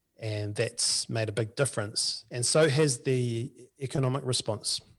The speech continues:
So Grant Robertson, our Minister of Finance, introduced what we call the wage subsidy, which has helped a number of businesses across the country to stay afloat. And, um, obviously,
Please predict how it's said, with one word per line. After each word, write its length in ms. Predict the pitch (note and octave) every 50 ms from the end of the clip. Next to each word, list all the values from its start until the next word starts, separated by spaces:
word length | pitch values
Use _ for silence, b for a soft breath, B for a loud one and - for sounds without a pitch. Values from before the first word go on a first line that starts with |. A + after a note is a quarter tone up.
| _ _
So 200 | - - A#2+ A2+
Grant 260 | A2 C3 B2 A2+ A2
Robertson, 600 | A2+ A#2 A2+ B2 B2+ - - B2 A2+ A2 A2 - A2+
our 80 | A2 G#2+
Minister 360 | A2 A2 A2+ A2 - - A2+
of 60 | G2+
Finance, 720 | - - - B2 B2 A#2+ A#2+ A#2+ A#2+ C3 - - - - - _
introduced 560 | - A2+ A2 - A#2 A#2 A2+ G#2+ - - - -
what 160 | - - - A#2
we 140 | A2+ G#2+
call 240 | G#2+ - - A2+ A2
the 100 | G#2 G#2
wage 260 | G#2 G#2+ A2 G#2+ -
subsidy, 460 | - - - C3+ - - D#3 D#3 D#3 D3
which 220 | C3 A#2+ - -
has 140 | A2+ G#2 -
helped 280 | - A#2 G#2+ - -
a 40 | A#2
number 240 | A2 A2 A2+ A2 A2+
of 140 | G#2+ G#2 -
businesses 520 | - A2+ A2+ A#2+ A#2 - - B2 A2+ A2+
across 320 | A2+ - - A2 G#2+ - -
the 80 | A#2+
country 520 | - - B2 B2 - - - A#2+ A2+ A#2 A2+ b b b b b b b -
to 80 | -
stay 240 | - - - A#2+ A#2
afloat. 520 | A2 G2+ - - D3 F#3 A#3 - - - _ b b b b b b b b b b b b b b b b b _ _ _ _ _ _ -
And, 420 | D#3+ C#3 C3+ C3 B2 A#2+ A#2 -
um, 380 | C3 B2 A#2+ A#2 A2+ A2+ G#2+ G2+ -
obviously, 420 | C#3 A#2+ A2 G#2 - - A2 G#2+